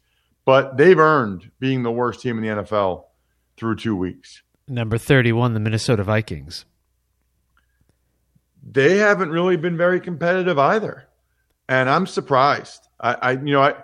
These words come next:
Speaker 1: I did not think the Vikings would be as good this year. I believe on the Even Money podcast, I said take the under on their season win total, even though Fezzik's really high on Mike Zimmer. But I didn't think it'd be like this. I mean, they also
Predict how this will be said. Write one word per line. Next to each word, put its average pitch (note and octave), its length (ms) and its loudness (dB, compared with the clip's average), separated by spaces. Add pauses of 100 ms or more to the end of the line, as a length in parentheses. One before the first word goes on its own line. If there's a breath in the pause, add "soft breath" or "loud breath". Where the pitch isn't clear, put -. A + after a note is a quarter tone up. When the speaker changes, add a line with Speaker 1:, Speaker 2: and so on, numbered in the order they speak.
(300 loud breath)
Speaker 1:
I F3+ 160 4
did A#3+ 140 -2
not F#3 240 4
think F3+ 160 0
the D#3 60 -4
Vikings C#3+ 360 0
would B2+ 180 -6
be B2+ 140 -4
as G2+ 120 -4
good A2+ 240 -6
this B2+ 220 -10
year. B2+ 380 -8 (440)
I A#2 120 -2
believe B2+ 460 0
on B2+ 160 2
the B2+ 140 -4
Even B2+ 220 -2
Money A#2+ 260 0
podcast, A#2+ 680 0
I A2+ 80 -8
said A2 300 -6
take A2+ 220 -6
the G#2+ 120 -4
under A#2+ 320 -2
on G#2+ 140 -2
their G2+ 100 -8
season G#2 400 -10
win A#2 200 -6
total, E3 480 -6 (680)
even B2+ 220 -2
though A#2 120 2
Fezzik's B2 520 0
really A#2+ 260 0
high A#2+ 300 2
on A2 180 2
Mike A2+ 300 0
Zimmer. G2+ 500 -4 (440 soft breath)
But C3 120 6
I D#3 180 6
didn't G3+ 180 2
think E3 160 -4
it'd C3 140 -2
be B2+ 120 -2
like G#2+ 260 -4
this. G#2+ 360 -4
I - 20 -14
mean, B2+ 160 -6
they F3+ 140 0
also D3+ 640 0